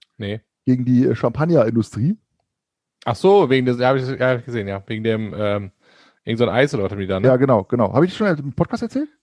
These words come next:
Speaker 1: Nee, hast du nicht erzählt im
Speaker 2: Hab ich
Speaker 1: Podcast,
Speaker 2: erzählt?
Speaker 1: glaub ich, ja.
Speaker 2: Also Aldi hat auf jeden Fall einen Prozess verloren dieses Jahr. Im, ähm, und zwar haben die ein, ein, äh, Eis, das heißt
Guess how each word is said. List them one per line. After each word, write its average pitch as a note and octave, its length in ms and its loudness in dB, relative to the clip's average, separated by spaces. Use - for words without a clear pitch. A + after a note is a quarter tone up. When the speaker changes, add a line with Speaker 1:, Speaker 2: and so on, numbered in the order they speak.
Speaker 1:
Nee, A#2+ 100 2
hast A2+ 120 0
du A#2 40 -6
nicht F#2+ 60 -4
erzählt F#2+ 260 -8
im F#2+ 60 -10
Speaker 2:
Hab - 80 -8
ich D#3 100 4
Speaker 1:
Podcast, F3 140 0
Speaker 2:
erzählt? C4 120 -2
Speaker 1:
glaub F#2 160 -12
ich, - 120 -20
ja. F#2+ 180 -12
Speaker 2:
Also B2+ 160 2
Aldi F#3 220 4
hat F#3 140 2
auf D3+ 100 -4
jeden D#3+ 140 0
Fall C#3+ 180 2
einen - 80 -8
Prozess - 400 -4
verloren B2+ 500 0
dieses C3+ 220 -6
Jahr. D#3+ 220 0
Im, C#3 280 2
ähm, A#2 360 0
und - 100 -6
zwar D#3 460 2
haben C#3+ 180 0
die C3 100 2
ein, A#2+ 220 0
ein, A2+ 420 -8
äh, G#2 100 -20
Eis, E3 420 2
das - 180 -6
heißt B2+ 300 0